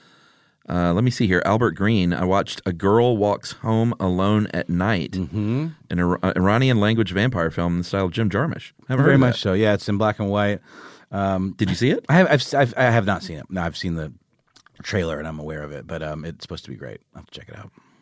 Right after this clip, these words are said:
Speaker 2: I think it's streaming. I think it's on Netflix.
Speaker 1: Uh, Trent Mar-, uh, Trent Moore saw Jojo Rabbit. I really wanna see that.
Speaker 2: Buddy of mine says it's phenomenal. Um,
Speaker 1: I don't think it's out here, is it?
Speaker 2: No, it's in New York, but it,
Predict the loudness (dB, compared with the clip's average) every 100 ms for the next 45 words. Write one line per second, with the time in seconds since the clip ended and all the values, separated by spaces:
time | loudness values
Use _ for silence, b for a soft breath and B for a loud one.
0 | b 0 2 2 0 -2 -2 -6 -8 -8
1 | -10 -10 -12 -14 -20 -20 _ _ b b
2 | b 0 2 2 0 2 2 2 0 0
3 | 0 0 0 2 2 2 0 -2 2 2
4 | 2 2 2 2 -2 _ b b b b
5 | b b -2 2 4 4 2 2 4 4
6 | 4 0 -2 -2 -2 -2 -6 -12 _ b
7 | b b b b _ _ 4 6 6 4
8 | 4 4 4 2 -2 -4 -4 -8 -14 -16
9 | -20 -12 -2 0 2 0 -4 -8 -14 b
10 | b _ _ -10 -4 -4 -4 -8 -4 0
11 | 2 2 0 -2 -2 -2 -2 -4 -8 -12
12 | _ -4 -2 0 -2 -2 -2 -2 -6 -10
13 | -10 -10